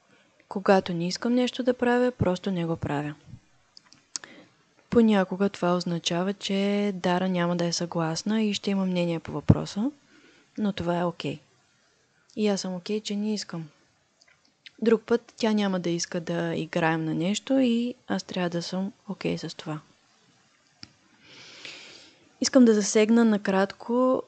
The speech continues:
а, и за пространството, в което искаме детето ни да играе. Аз лично избирам, а, семпли играчки, които могат да се ползват по най-различни начини и нямат определена цел.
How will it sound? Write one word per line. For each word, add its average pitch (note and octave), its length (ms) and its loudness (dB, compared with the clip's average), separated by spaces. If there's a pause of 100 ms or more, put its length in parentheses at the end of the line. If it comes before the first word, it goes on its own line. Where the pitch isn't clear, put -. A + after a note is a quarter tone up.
а, G3+ 420 0
и A3 120 4
за A3 100 4
пространството, G3 800 0
в - 80 -14
което G3 300 -4
искаме G3 500 -4
детето F3+ 400 -4
ни F#3 160 -4
да E3 80 -4
играе. D#3 420 -4 (540)
Аз G3 240 4
лично F3+ 340 0
избирам, G#3+ 640 2
а, G3+ 240 0
семпли F#3+ 380 -2
играчки, E3 420 -4
които F#3+ 320 -6
могат F#3 260 0
да F#3+ 80 -2
се E3+ 120 -6
ползват F3+ 440 -4
по - 160 -8
най-различни F3+ 600 -4
начини E3 520 -4
и A3+ 40 0
нямат G3 340 -2
определена F3 540 0
цел. D#3+ 320 -4